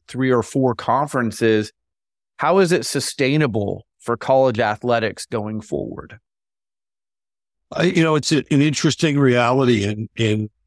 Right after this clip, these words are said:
Speaker 2: because of the breadth of, of who you've spoken with, you understand there are different answers. There may be certain themes. One of those is about sustainability. And I think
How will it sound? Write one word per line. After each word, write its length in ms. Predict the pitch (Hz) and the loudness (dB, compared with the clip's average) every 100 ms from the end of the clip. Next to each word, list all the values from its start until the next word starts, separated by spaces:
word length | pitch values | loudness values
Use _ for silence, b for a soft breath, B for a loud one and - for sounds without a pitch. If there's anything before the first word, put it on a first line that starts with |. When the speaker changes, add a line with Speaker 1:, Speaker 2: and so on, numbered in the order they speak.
| 117 | -4
Speaker 2:
because 400 | 110 123 123 120 | -2 2 2 2
of 260 | 117 98 - _ _ _ _ 110 | 0 0 -6 _ _ _ _ -4
the 160 | 104 | -2
breadth 440 | 92 107 110 120 - _ _ - | -2 0 0 0 -4 _ _ -2
of, 160 | 107 90 - | 0 0 -4
of 160 | 101 - | -4 2
who 140 | 123 | 2
you've 280 | 110 101 85 | 4 2 0
spoken 640 | - 123 135 - 113 101 | -2 0 -2 0 -2 0
with, 420 | 104 104 101 95 - - | 0 2 2 0 -4 -2
you 160 | 113 | 2
understand 640 | 117 113 - - 110 110 107 | 2 0 -2 -2 0 0 0
there 140 | 104 | 2
are 400 | 104 101 98 95 - _ _ _ _ _ _ | 2 2 2 -2 -6 _ _ _ _ _ _
different 420 | 147 135 151 131 | -4 -2 0 0
answers. 420 | 123 120 131 123 123 | 0 0 0 2 2
There 80 | |
may 140 | 175 202 | 2 2
be 120 | 170 | 0
certain 480 | - 180 151 110 104 - | 0 -2 -2 -6 -8 -2
themes. 540 | 135 113 87 95 - | 0 0 -4 -10 -6
One 200 | 131 156 | 0 2
of 80 | 147 | 2
those 320 | 127 123 107 | 2 0 0
is 80 | 107 | -2
about 320 | 107 117 113 | 0 0 0
sustainability. 800 | - - 143 113 107 156 202 90 | -4 -4 -2 -2 0 2 2 0
And 100 | 95 | 0
I 120 | 117 | -2
think 260 | 113 127 | 0 -2